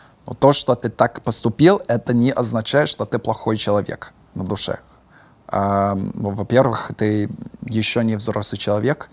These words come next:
но, э, всё равно надо понять, что этого нельзя, этого, это непросимо. А, и надо задуматься о том, почему т-, тебе пришло в голову,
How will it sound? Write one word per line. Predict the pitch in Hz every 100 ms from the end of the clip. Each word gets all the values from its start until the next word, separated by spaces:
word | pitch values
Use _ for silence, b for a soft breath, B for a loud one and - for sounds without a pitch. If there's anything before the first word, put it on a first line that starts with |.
| -
но, | 127 143 127
э, | 76 71 - - -
всё | 113 127
равно | 123 123 143
надо | 117 113 123 113
понять, | 107 110 123 -
что | - 110 101 98 - _ _
этого | 117 110 104 104
нельзя, | 101 104 104 98 101 90 95
этого, | - 107 104 104 -
это | 107 -
непросимо. | 104 123 139 131 - - 110 117 - _ b b b b b b -
А, | 101 101 101 98 95 -
и | 120 117 113 113 -
надо | 104 113 107 98 - -
задуматься | 113 131 120 131 139 120 - 110 98
о | 107
том, | - 117 113 104 - _ _ _ _ _
почему | 123 110 - 117 113 107
т-, | - - 110 113
тебе | - 107 107
пришло | 104 107 - 101 98
в | 104 107
голову, | 120 135 107 101